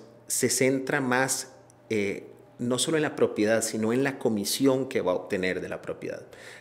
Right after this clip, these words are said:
Y no olvida tal vez que esa comisión es producto de un buen trabajo.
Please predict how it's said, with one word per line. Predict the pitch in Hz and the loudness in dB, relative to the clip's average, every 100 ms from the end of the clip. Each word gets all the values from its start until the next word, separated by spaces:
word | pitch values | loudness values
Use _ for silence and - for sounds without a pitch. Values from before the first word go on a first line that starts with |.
| - - | -4 2
Y | 131 | 6
no | 131 135 143 - - - | 8 8 6 2 -2 4
olvida | 120 110 127 143 147 | 4 6 8 8 6
tal | 123 | 4
vez | 113 127 123 | 6 4 2
que | - 110 | 4 4
esa | 110 123 | 4 0
comisión | 120 107 - 113 | -2 -2 -2 -2
es | 117 - | -2 -4
producto | - 104 104 113 117 - 131 | -4 -2 2 2 0 0 2
de | 110 | 2
un | 95 | 0
buen | 95 92 | -2 -4
trabajo. | 104 120 151 - | -2 -2 -4 -8